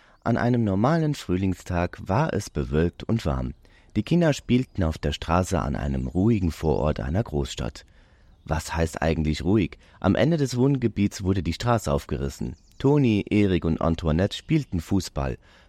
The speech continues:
Toni spielte nicht so gerne mit, weil er immer mit seinen Füßen den Ball krumm und quer durch die Gegend geschossen hat.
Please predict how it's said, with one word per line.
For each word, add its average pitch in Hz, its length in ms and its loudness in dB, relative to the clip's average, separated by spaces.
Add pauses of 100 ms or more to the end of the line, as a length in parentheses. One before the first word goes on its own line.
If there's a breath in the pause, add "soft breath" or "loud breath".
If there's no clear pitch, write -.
Toni 143 260 6
spielte 104 320 2
nicht 78 180 2
so 87 120 0
gerne 78 260 0
mit, 73 320 -4
weil 90 140 2
er 82 100 2
immer 87 180 2
mit 82 180 0
seinen 85 220 2
Füßen 92 420 -2
den 82 200 0
Ball 87 220 4
krumm 113 320 0
und 87 140 2
quer 104 220 2
durch 90 160 0
die 82 120 -4
Gegend 101 300 0
geschossen 71 480 -6
hat. 65 180 -8